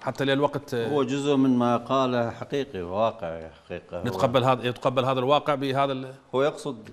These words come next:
Speaker 2: جماعة العملية السياسية وليس الشعب العراقي. الشعب
Speaker 1: أي نعم.
Speaker 2: العراقي غير متقبل هذه القضية.
Speaker 1: لا، هو يخاطب المجتمع.
Speaker 2: إذا يقابل، يخاطب المجتمع
Speaker 1: نعم.
Speaker 2: فهو خطأان
Speaker 1: نعم.
Speaker 2: وخطأ هذا الكلام، لا يمكن قبوله. لكن دعني أقول لك،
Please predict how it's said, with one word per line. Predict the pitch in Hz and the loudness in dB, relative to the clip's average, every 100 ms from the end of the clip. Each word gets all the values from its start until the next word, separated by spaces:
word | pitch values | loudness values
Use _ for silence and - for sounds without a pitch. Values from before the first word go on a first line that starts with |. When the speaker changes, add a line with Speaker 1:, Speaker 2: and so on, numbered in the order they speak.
| - | -10
Speaker 2:
جماعة | 107 127 139 131 | -6 -2 -2 -4
العملية | 127 127 127 | -4 0 2
السياسية | 123 127 123 - | 2 2 0 2
وليس | 131 127 - | -2 -2 -2
الشعب | 95 85 - 98 92 | -4 -4 0 0 0
العراقي. | 90 92 82 - | -2 -2 -4 0
الشعب | 143 | 4
Speaker 1:
أي | 156 | 8
نعم. | 131 | 8
Speaker 2:
العراقي | 123 156 120 | 6 4 2
غير | 147 | 0
متقبل | 135 - - 87 87 | 0 -4 -8 -10 -6
هذه | 95 | -6
القضية. | 95 - 92 156 | -8 -8 -6 4
Speaker 1:
لا، | 202 | 8
هو | 208 | 10
يخاطب | 208 - 214 196 | 8 8 6 6
المجتمع. | 202 226 - 113 92 - _ - | 2 0 0 -2 -4 -16 _ -4
Speaker 2:
إذا | 156 | 0
يقابل، | 156 156 160 156 151 151 143 143 123 | 2 4 2 2 -6 -10 -12 -10 -10
يخاطب | 147 147 156 156 185 | -8 -4 -2 -2 -4
المجتمع | 156 160 156 147 | -4 -2 0 0
Speaker 1:
نعم. | 139 135 | 2 4
Speaker 2:
فهو | 131 131 | 6 4
خطأان | - - 131 127 143 110 101 117 | 0 -6 -4 0 2 0 -2 -4
Speaker 1:
نعم. | 104 | -4
Speaker 2:
وخطأ | 120 - | -6 -6
هذا | 95 98 | -6 -6
الكلام، | 95 - 98 98 98 | -6 -6 -4 -4 -2
لا | 113 | -2
يمكن | 98 - - | -2 -6 -10
قبوله. | 87 85 85 85 - - - _ - | -8 -6 -8 -12 -18 -20 -20 _ 0
لكن | 139 160 165 | 4 6 6
دعني | 151 170 165 139 | 8 8 8 4
أقول | - 135 107 | 4 2 2
لك، | 98 90 82 | -2 -6 -8